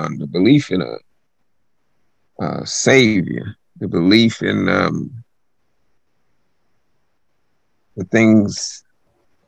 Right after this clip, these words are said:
that we consider abnormal, normal, or acceptable.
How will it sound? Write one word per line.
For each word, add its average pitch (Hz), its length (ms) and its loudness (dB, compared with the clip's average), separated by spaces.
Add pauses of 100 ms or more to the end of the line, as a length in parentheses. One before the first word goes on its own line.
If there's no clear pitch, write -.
(320)
that 95 160 -2
we 101 440 -2 (680)
consider 101 800 2
abnormal, 104 680 2 (1500)
normal, 113 480 2 (1300)
or 87 100 -2
acceptable. - 760 -2